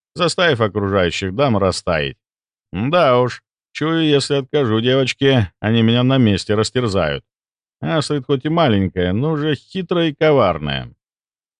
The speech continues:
Думаю, лучше будет, если мы закажем его сюда.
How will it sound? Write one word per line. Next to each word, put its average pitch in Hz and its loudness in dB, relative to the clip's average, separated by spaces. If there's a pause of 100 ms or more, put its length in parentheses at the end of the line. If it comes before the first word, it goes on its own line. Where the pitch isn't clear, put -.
(120)
Думаю, 190 2
лучше 170 0
будет, 143 0
если 113 0
мы 117 2
закажем 95 0
его 92 2
сюда. 78 -4